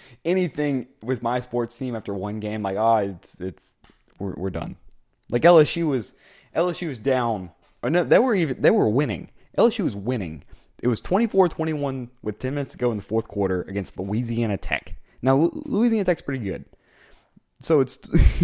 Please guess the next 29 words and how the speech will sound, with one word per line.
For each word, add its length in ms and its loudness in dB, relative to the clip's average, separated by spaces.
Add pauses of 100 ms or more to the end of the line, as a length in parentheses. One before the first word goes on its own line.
<laughs> 440 0
they're 180 8
up 80 2
by 120 4
three 280 4
with 100 0
ten 140 0
minutes 240 -4
to 40 -12
go. 280 2 (340)
And 120 -2
I'm 160 -2
just, 260 -6 (120)
in, 300 -6
in 280 -6
my 80 -4
mind, 340 -4
we're 80 -4
gonna 160 -4
lose 240 -4
to 100 -14
Tech. 340 -2 (400)
We're 160 -4
gonna 180 0
go, 320 2 (300)
you 100 -10
know, 140 0
four 380 2
and 160 -2